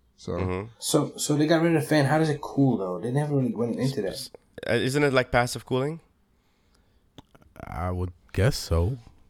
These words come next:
Speaker 3: They just said, like, "We took it out."
Speaker 4: Yeah.
Speaker 3: Like, "Hey, you guys never needed this ever."
Speaker 2: But remember, w-, remember where, where
Speaker 4: <laughs>
Speaker 2: there's no fan, right? It's the iPad. So they've done work. They know how to do things where you don't need a fan.
Speaker 4: Yeah.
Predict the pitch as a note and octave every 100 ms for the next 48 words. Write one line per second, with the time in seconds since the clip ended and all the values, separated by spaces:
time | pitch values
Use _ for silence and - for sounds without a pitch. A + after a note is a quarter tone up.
0 | _ - - - C#3 D#3 - D3 C#3 A2
1 | B2 D3 D3 D3 B2 C3 B2 - C#3+ C3
2 | A#2+ B2 A#2+ A#2 A2+ B2 G#2 A2 - -
3 | A#2 A2 G2 G#2 _ _ - B2 C#3 D#3+
4 | B2+ A#2 B2 C3 D3 D#3 D3+ C#3 C3 B2+
5 | A#2+ A#2 A2+ A2+ A2+ A2 G#2+ A#2 F#2 A#2+
6 | - _ - G#2+ G#2+ A2 C3 - D#2 -
7 | - _ _ - - _ _ _ _ _
8 | _ - - A2 C#3+ C#3+ D#3 C3 G#2+ -
9 | - A#2+ B2+ C#3+ B2 G#2 G2 G2+ G2 E2+
10 | - - G2+ F#2+ F2+ G2+ G2 D#2 F#2+ E2+
11 | E2+ D2 D2+ - - - _ - _ _
12 | _ _ _ - F#2 F2